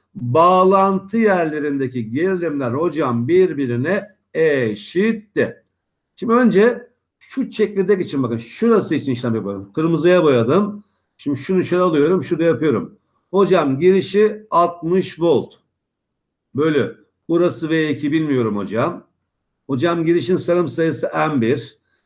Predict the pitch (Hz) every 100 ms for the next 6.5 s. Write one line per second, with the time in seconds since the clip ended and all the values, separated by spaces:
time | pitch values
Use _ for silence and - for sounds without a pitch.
0 | _ _ 143 160 165 175 170 180 180 151
1 | 131 135 - 123 165 156 151 127 110 135
2 | 131 - 120 151 131 104 92 113 170 -
3 | _ _ _ _ _ _ 147 170 170 190
4 | 180 139 - 123 143 165 - 135 156 120
5 | 117 101 131 127 - 117 147 160 160 123
6 | 123 98 92 87 78